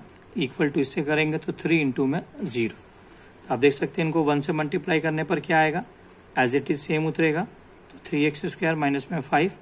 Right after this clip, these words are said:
और ज़ीरो से मल्टीप्लाई करने पर ज़ीरो। तो ये जो आपके सामने आया ये आपका जीएक्स आया है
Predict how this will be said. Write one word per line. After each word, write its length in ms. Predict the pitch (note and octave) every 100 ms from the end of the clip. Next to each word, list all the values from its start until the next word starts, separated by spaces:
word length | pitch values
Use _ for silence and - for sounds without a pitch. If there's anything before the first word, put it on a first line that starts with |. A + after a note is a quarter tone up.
| - - - - - -
और 80 | B2
ज़ीरो 240 | A#2 C#3+
से 120 | D3
मल्टीप्लाई 440 | D3+ C#3+ D3+ D3+ D3
करने 240 | D3 D3
पर 200 | D3 F#3+ - - - - -
ज़ीरो। 320 | - - C#3 -
तो 60 |
ये 220 | A#2+ D#3
जो 120 | E3 D#3
आपके 240 | D3+ F#3+
सामने 400 | - C#3+ D3 D3+
आया 240 | C#3+ E3 - - - - - -
ये 80 |
आपका 300 | C3 B2 - C3
जीएक्स 500 | C#3 D3 E3+ - E3+
आया 220 | C#3+
है 120 | C#3+